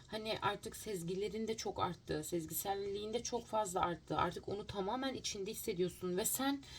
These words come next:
e, onu da onsuz yaşayabiliyorsun diyor. "Farkında mısın?" diyor bak burada bana. Hani resmen kendi dünyanı kurdun. Artık o olsa da olmasa da fark etmiyor.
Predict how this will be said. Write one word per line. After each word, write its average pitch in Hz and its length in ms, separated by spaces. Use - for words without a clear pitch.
e, 180 460
onu 247 260
da 233 400
onsuz 160 460
yaşayabiliyorsun 143 840
diyor. 143 140
"Farkında 160 480
mısın?" 214 340
diyor 156 120
bak 143 120
burada 139 240
bana. 76 300
Hani 220 260
resmen 247 520
kendi 185 440
dünyanı 277 540
kurdun. 170 520
Artık 196 320
o 185 120
olsa 220 500
da 294 80
olmasa 226 500
da 165 60
fark 180 340
etmiyor. - 460